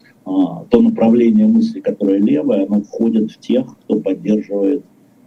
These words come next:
а, военную операцию. Я это поэтому не вычленяю.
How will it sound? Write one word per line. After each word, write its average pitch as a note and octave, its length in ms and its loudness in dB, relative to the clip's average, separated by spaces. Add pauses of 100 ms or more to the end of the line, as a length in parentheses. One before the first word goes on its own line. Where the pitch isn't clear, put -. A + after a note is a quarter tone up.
(120)
а, - 40 -16
военную F#2 1160 0
операцию. E2+ 480 -6 (1040)
Я G#2 300 2
это G#2 100 -2
поэтому G2 640 0
не A2 120 2
вычленяю. G2 680 -2